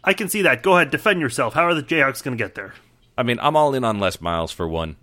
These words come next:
Speaker 2: and he's proven that he's able to win, you know, with kind of a ball control sort of offense, you know, just kinda absolutely pounding it down the throat.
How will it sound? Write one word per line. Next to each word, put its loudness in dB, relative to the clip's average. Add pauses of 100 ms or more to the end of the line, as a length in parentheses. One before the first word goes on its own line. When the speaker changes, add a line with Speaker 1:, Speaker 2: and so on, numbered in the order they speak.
(160)
Speaker 2:
and -2
he's -2
proven 0
that -2
he's -2
able 0
to -6
win, -4
you -6
know, -2
with -6
kind -2
of -2
a -2
ball 4
control -4
sort -4
of -6
offense, -6
you -6
know, -6
just -10
kinda -4
absolutely -4
pounding -2
it -12
down -4
the -10
throat. -6